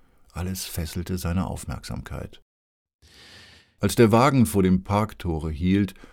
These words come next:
beugte er sich aus dem Fenster, um die riesigen steinernen Löwen zu studieren, die den Eingang schmückten.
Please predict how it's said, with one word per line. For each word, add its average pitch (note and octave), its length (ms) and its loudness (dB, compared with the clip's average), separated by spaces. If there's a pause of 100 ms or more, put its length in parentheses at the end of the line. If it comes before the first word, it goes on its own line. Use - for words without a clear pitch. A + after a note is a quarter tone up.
(260)
beugte G2 420 0
er E2+ 120 -2
sich E2+ 160 -4
aus D#2 120 -6
dem - 160 -4
Fenster, F#2 560 2
um F2 140 0
die E2 100 -2
riesigen F#2 500 0
steinernen F2+ 520 2
Löwen F2 380 2
zu - 140 -8
studieren, E2+ 560 -2
die E2 80 -2
den D#2 140 -4
Eingang F2+ 480 -2
schmückten. - 600 -6